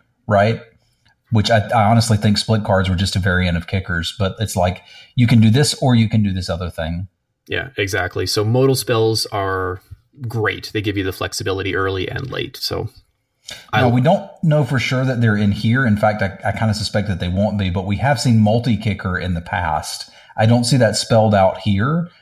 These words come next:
Speaker 1: but it was things where you could kick it multiple times.
Speaker 2: Mm-hmm.
Speaker 1: Um, so, like, that's a thing we've seen in the past, but I, I don't see any of those listed here.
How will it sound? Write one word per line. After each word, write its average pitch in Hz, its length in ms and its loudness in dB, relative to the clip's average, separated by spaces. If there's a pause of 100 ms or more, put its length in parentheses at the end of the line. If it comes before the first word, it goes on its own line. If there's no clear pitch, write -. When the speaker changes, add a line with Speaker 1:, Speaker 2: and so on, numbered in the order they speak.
(120)
Speaker 1:
but 113 80 0
it 107 40 2
was 104 160 2
things 113 200 4
where 107 100 4
you 104 120 6
could 101 200 0
kick 123 220 0
it 107 240 0
multiple 104 520 2
times. 80 840 -4 (400)
Speaker 2:
Mm-hmm. 107 160 0
Speaker 1:
Um, 85 360 4
so, 107 140 2
like, 101 180 4
that's 120 200 2
a - 20 2
thing 117 220 6
we've 104 100 4
seen 104 180 4
in 95 60 4
the 92 80 2
past, 127 380 0
but 104 80 -2
I, 98 180 0
I - 20 -2
don't 95 160 -4
see 110 140 -6
any 95 140 -2
of 90 80 -10
those 90 240 -10
listed 87 260 -12
here. 82 360 -10